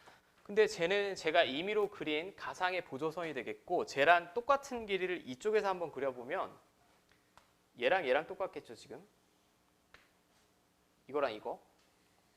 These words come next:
이, 이해됩니까? 아, 이건 뭐 이해도, 이해고 자시고 할 필요 없이 너무나 당연할 것 같아. 되지?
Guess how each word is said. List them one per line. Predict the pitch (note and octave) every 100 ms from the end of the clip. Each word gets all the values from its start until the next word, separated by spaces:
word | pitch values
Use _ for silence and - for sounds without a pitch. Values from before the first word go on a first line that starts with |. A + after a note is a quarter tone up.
| _ _ -
이, | C#3+ D#3+
이해됩니까? | D3+ D3 C3 C3+ - D#3+ _ _ - _ _ _ -
아, | A2
이건 | A2+ D3 F#3
뭐 | C#3+
이해도, | B2+ D3+ E3 - -
이해고 | C3+ F3 F3
자시고 | - C3 D#3+ E3
할 |
필요 | D#3+ -
없이 | D3+ -
너무나 | A2+ D3 C#3+
당연할 | A#2 A#2+ C3+
것 | B2+
같아. | E2+ - G#2+ _ _ _ _ _ _ _ _ _ _ _ _ _ _ _ _
되지? | D#3 C#3 B2 F#3